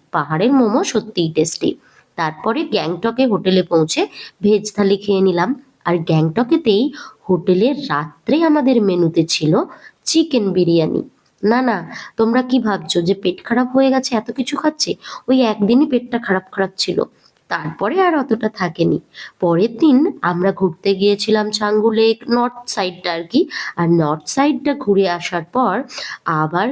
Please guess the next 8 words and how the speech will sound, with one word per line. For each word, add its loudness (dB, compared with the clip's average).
খেয়ে 2
নিলাম 2
লাঞ্চ। -2
এদিন 4
লাঞ্চে 2
ছিল 0
আলু 2
ভাজা, 0